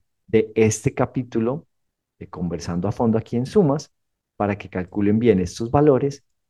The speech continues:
y sobre todo se planifiquen muy bien para el pago y si lo recibe, para ver cómo lo va a invertir o, en el peor de los escenarios, cómo lo va a gastar sabiamente. En la planificación hay mucho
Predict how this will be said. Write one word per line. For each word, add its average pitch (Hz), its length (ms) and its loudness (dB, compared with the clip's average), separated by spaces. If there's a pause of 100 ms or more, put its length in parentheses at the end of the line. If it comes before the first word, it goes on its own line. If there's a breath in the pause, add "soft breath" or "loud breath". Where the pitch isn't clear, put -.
y 214 220 0
sobre 151 360 2
todo 147 440 2
se - 180 -4
planifiquen 104 580 -2
muy 120 140 0
bien 156 340 -4 (380)
para 101 220 2
el 147 100 -4
pago 175 380 0 (240)
y 98 80 -8
si 110 120 -4
lo 120 120 2
recibe, 143 560 0 (220)
para 92 200 -2
ver 90 160 -4
cómo 113 220 4
lo 113 140 8
va 98 80 4
a - 20 0
invertir 117 560 -2 (400)
o, - 340 10
en 107 140 2
el 95 120 0
peor 95 220 2
de 107 60 2
los 127 180 2
escenarios, 143 680 2 (300)
cómo 214 480 10
lo 117 180 10
va 104 100 10
a - 20 6
gastar 117 580 0
sabiamente. 117 1120 2 (400)
En 127 160 6
la 117 160 4
planificación 113 880 0 (400)
hay 104 220 -4
mucho 170 720 -2